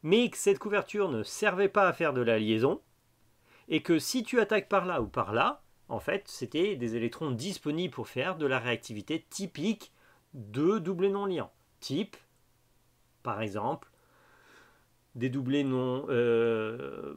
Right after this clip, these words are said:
pour, euh, donner des électrons dans une réaction acide-base. Et on y vient après. Alors, l'orbitale très liante,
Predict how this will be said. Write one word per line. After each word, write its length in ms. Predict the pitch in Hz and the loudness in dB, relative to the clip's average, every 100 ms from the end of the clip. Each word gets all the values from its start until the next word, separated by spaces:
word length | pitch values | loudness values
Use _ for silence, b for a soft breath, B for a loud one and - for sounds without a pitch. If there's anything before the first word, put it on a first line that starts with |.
| - | -12
pour, 320 | - 135 120 | -4 -2 2
euh, 220 | 113 110 | 2 0
donner 340 | 104 156 160 165 | 0 0 2 0
des 200 | 131 117 | 0 0
électrons 480 | 110 107 - 175 196 | -2 -4 -4 -2 0
dans 140 | 147 | 0
une 220 | 123 120 | 0 -2
réaction 420 | 107 110 101 170 | -2 -4 -4 -6
acide-base. 520 | 165 - 147 107 - _ _ _ - | -8 -8 -8 -10 -10 _ _ _ -14
Et 80 | |
on 120 | 92 95 | -12 -10
y 100 | 90 | -8
vient 200 | 117 113 | -8 -8
après. 220 | - _ _ _ _ _ _ _ _ _ _ _ _ _ _ _ _ _ _ _ _ - | -12 _ _ _ _ _ _ _ _ _ _ _ _ _ _ _ _ _ _ _ _ -4
Alors, 360 | 233 165 87 - _ _ _ _ _ _ _ _ _ _ _ - b b b b | 4 4 4 -4 _ _ _ _ _ _ _ _ _ _ _ -18 b b b b
l'orbitale 560 | 151 180 190 196 226 208 | 4 4 4 2 2 2
très 220 | - 214 | 2 4
liante, 560 | 208 202 139 - - | 4 2 0 -2 -18